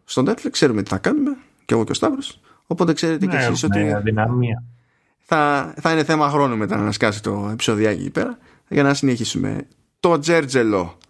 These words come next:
Speaker 1: Έχεις άλλες σκέψεις, Σταύρο;
Speaker 2: Ναι, έχω, α, άλλες σκέψεις. Άλλο
Speaker 1: Ακούς,
Speaker 2: θέλω
Speaker 1: α,
Speaker 2: να
Speaker 1: συγ-,
Speaker 2: πω.
Speaker 1: συγγνώμη, Σταύρο, συγγνώμη, συγγνώμη. Απλά θέλω να ενημερώσω λίγο τον κόσμο. Όταν ήμασταν έτοιμοι να πατήσουμε rec, να ξεκινήσουμε εγγραφή,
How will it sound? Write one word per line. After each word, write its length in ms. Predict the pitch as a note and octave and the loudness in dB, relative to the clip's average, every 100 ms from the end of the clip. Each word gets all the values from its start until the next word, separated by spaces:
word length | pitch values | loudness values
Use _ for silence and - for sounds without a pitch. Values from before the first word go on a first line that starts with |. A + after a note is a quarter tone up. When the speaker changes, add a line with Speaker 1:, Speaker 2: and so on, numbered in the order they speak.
| _ _ _ _ _ _ _ _ _ - _ _ _ _ _ _ _ _ _ _ _ _ _ | _ _ _ _ _ _ _ _ _ -20 _ _ _ _ _ _ _ _ _ _ _ _ _
Speaker 1:
Έχεις 180 | D3+ D#3 | 2 4
άλλες 160 | D#3+ | 2
σκέψεις, 220 | C#3+ F3+ - | 2 2 2
Σταύρο; 380 | F#3 E3+ C3 G#2+ - - - - _ _ _ A#2+ | 2 4 2 0 -16 -20 -20 -20 _ _ _ -2
Speaker 2:
Ναι, 80 | C3 C3 | 0 0
έχω, 200 | C#3 - G#2+ G#2+ | 0 0 0 2
α, 440 | G#2 G#2+ G#2 G#2+ | 2 2 0 0
άλλες 220 | G#2 G#2+ | 0 -2
σκέψεις. 540 | - G2+ F#2+ - A#2 A#2 | -2 -4 -2 -2 -2 -2
Άλλο 200 | B2 A#2+ | 0 0
Speaker 1:
Ακούς, 140 | D#3 D#3 | 0 0
Speaker 2:
θέλω 160 | - | 0
Speaker 1:
α, 80 | B2+ | 0
Speaker 2:
να 60 | - | 0
Speaker 1:
συγ-, 160 | C#3+ - | 0 0
Speaker 2:
πω. 60 | |
Speaker 1:
συγγνώμη, 360 | G#2+ C#3 C3+ B2 | 2 2 2 0
Σταύρο, 280 | C3 B2 A2 | 0 0 0
συγγνώμη, 360 | - B2 F#2+ | -2 -2 -2
συγγνώμη. 280 | - A2+ G2 | -4 -4 -2
Απλά 180 | G2+ C#3 | 0 0
θέλω 140 | D3 | 2
να 80 | C3+ | 2
ενημερώσω 460 | C3 B2+ B2+ C3 A2 | 2 2 2 0 0
λίγο 180 | G#2+ F#2+ | -2 -2
τον 140 | F2 | -2
κόσμο. 360 | G2+ A2+ C3 - | -2 0 -2 0
Όταν 800 | C#3 D3+ F#3 D#3+ D3 C3 A#2 G#2 - | -2 0 2 2 2 0 -2 -4 0
ήμασταν 280 | C3+ C#3+ C3 | 0 2 0
έτοιμοι 200 | B2+ B2+ | 0 0
να 120 | A2 | 0
πατήσουμε 680 | G2 A#2 A#2 G2+ F#2+ F#2 - E2+ F2 - | -2 -2 -2 -2 -2 -4 -6 -10 -12 0
rec, 160 | G#2+ A#2+ - _ | 0 0 -4 _
να 80 | - | -2
ξεκινήσουμε 460 | A#2+ A2 A#2 A2 | 2 4 4 4
εγγραφή, 380 | G2+ F2+ G#2+ C3 | 4 4 4 2